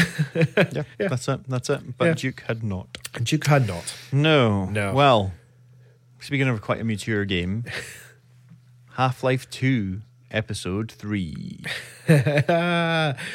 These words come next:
Speaker 2: Kind of the polar opposite.
Speaker 1: Oh, uh, yes, in a way. Uh, Half-Life three is a joke. Like, it is,
Speaker 2: I mean,
Speaker 1: it,
Speaker 2: it's a meme in itself,
Speaker 1: it is a
Speaker 2: isn't
Speaker 1: meme
Speaker 2: it?
Speaker 1: in itself and stuff like that.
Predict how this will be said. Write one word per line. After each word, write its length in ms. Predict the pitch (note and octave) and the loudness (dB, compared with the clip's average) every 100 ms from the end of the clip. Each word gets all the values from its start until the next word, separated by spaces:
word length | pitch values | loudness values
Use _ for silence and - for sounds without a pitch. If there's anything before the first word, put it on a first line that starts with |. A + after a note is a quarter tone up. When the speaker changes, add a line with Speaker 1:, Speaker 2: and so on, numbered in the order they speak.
| - - - - - C3 | -12 -16 -18 -14 -2 2
Speaker 2:
Kind 160 | C3 | 4
of 80 | C#3 | 6
the 60 | C#3+ | 4
polar 360 | - C3 A#2 | 4 4 6
opposite. 420 | A#2 G#2+ G#2 G2+ - _ - _ _ - | 4 4 0 -4 -6 _ -20 _ _ -6
Speaker 1:
Oh, 420 | E3+ F#3+ D3 B2+ | 0 2 0 -2
uh, 380 | - D#3 E3 C#3+ - - - - D#3 | 4 6 6 2 -4 -6 -6 -10 -4
yes, 600 | D3 C#3+ F#3 F#3+ F3+ - - | 2 6 6 6 4 0 0
in 100 | E3+ | 4
a 80 | D#3+ | 6
way. 460 | C#3 A#2 A2 A2 - _ _ - - _ _ - | 6 6 6 2 -4 _ _ -20 -20 _ _ -2
Uh, 500 | A#2+ A#2 A#2+ A#2+ A#2 - | 2 6 6 6 6 4
Half-Life 420 | D#3+ D3+ D3+ - | 4 6 4 4
three 200 | C#3 B2+ | 4 4
is 100 | A2 | 2
a 40 | |
joke. 440 | G2 F#2+ F#2 - - _ _ _ _ _ _ _ _ - | -4 -4 -4 -8 -14 _ _ _ _ _ _ _ _ -4
Like, 220 | G2+ G#2 | -4 -2
it 80 | - A2 A2 | 0 2 4
is, 180 | A2+ G#2+ | 4 4
Speaker 2:
I 80 | G2+ | 4
mean, 100 | F#2+ | 2
Speaker 1:
it, 40 | |
Speaker 2:
it's 100 | G#2 | 2
a 40 | G2+ | 2
meme 240 | G#2 G2 | 2 2
in 100 | G2 | 0
itself, 260 | F2+ B2+ C3 | 0 6 8
Speaker 1:
it 40 | |
is 160 | B2+ B2 | 8 6
a 40 | |
Speaker 2:
isn't 100 | A#2+ | 4
Speaker 1:
meme 200 | C3 C3 | 6 6
Speaker 2:
it? 60 | A#2+ | 4
Speaker 1:
in 40 | |
itself 460 | G#2 - G#2 G2 G2 | 2 0 0 -2 -4
and 120 | G2+ | -6
stuff 220 | - G#2+ | -4 -4
like 100 | G#2+ | -2
that. 220 | A#2 G#2+ | 0 -2